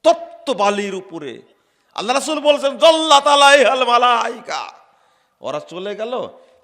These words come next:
কিন্তু আল্লাহর অসংখ্য ফেরেশতা এসে তাকে ছায়া করে ধরে রাখলো। চিন্তা করতে পারছেন? এবার দোয়া করলো, "আল্লাহ, তোমার কাছে আমার জন্য জান্নাতে একটা ঘর তৈরি করো।" আল্লাহ রাসূল বলছেন,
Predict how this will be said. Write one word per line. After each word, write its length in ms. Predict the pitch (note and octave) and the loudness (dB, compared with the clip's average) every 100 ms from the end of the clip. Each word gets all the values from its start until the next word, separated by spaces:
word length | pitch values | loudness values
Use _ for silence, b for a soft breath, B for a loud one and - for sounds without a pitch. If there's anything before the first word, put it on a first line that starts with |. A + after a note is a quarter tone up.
| _ | _
কিন্তু 340 | G3+ F#3+ F#3 | -10 -8 -8
আল্লাহর 420 | D3+ F3 F3 D#3+ C#3+ - | -8 -8 -6 -8 -8 -4
অসংখ্য 920 | A#3+ - C#4 F#4+ F4+ E4+ D#4 C4 C4 | -4 0 2 2 2 -2 -6 -6 -6
ফেরেশতা 600 | - A#3+ A3+ - - F#3 | -6 -8 -8 -10 -8 -6
এসে 360 | F3 - - C#3 b b b | -6 -8 -12 -12 b b b
তাকে 200 | C3+ C3 | -16 -16
ছায়া 320 | A#2 - A#2+ | -20 -14 -12
করে 220 | A#2+ A#2 G2+ | -12 -14 -16
ধরে 260 | F2+ E2+ | -18 -20
রাখলো। 420 | D2+ _ _ _ _ _ _ _ C5 - F4+ F4 D#4 D4 C4+ C4 A#3+ _ _ _ _ _ | -20 _ _ _ _ _ _ _ _ -20 -20 -20 -20 -20 _ _ _ _ _ _ _ _
চিন্তা 340 | - D3 C#3 | -20 -18 -18
করতে 240 | A#2+ A#2 B2 | -18 -20 -20
পারছেন? 380 | A#2 B2+ G#2+ G2+ _ | -20 _ -20 _ _
এবার 300 | F#3 G#3+ C3+ | -4 -4 -4
দোয়া 180 | E3+ D3+ | -8 -10
করলো, 240 | - B2+ | -10 -8
"আল্লাহ, 400 | E3 G#3+ C#4 D#4 D4+ - - _ _ | -6 0 2 2 0 -14 -20 _ _
তোমার 320 | E3+ F3 F3 | -12 -8 -8
কাছে 460 | D#3+ D3 - C3+ G2 - _ _ _ _ _ _ _ _ _ | -8 -12 -14 -14 -14 -18 _ _ _ _ _ _ _ _ _
আমার 380 | - F3 A3+ G#3 | -12 -8 -6 -6
জন্য 360 | D#3+ F3 D#3+ A#2+ | -8 -10 -12 -12
জান্নাতে 480 | B2+ C#3+ C#3 C3 A2+ | -12 -12 -16 -16 -16
একটা 220 | - F#2+ | -16 -18
ঘর 280 | E2 G#2+ - | -18 -18 -18
তৈরি 300 | - F2+ E2 | -20 -20 -20
করো।" 260 | - C2+ _ _ _ _ _ _ _ _ _ _ | -20 -20 _ _ _ _ _ _ _ _ _ _
আল্লাহ 240 | - B2 C#3+ | -20 -12 -12
রাসূল 240 | C3+ C#3+ | -12 -16
বলছেন, 340 | C3 B2+ C3+ | -16 -16 -18